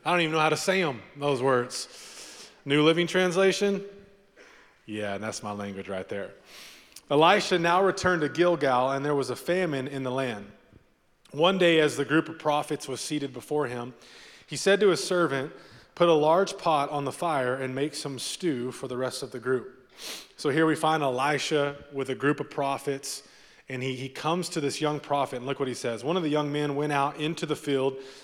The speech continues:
to gather herbs and came back with a pocket full of wild gourds. He shredded them and put them into the pot without realizing they were poisonous.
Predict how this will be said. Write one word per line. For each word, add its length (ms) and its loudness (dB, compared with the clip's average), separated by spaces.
to 120 -6
gather 340 0
herbs 400 4
and 160 -6
came 300 -4
back 340 0
with 80 -4
a 60 -6
pocket 400 -6
full 260 -4
of 80 -6
wild 320 -4
gourds. 400 -6
He 160 -4
shredded 400 4
them 180 2
and 160 -4
put 220 -2
them 240 0
into 360 0
the 100 0
pot 600 -4
without 480 2
realizing 1000 0
they 140 -2
were 120 -4
poisonous. 680 -12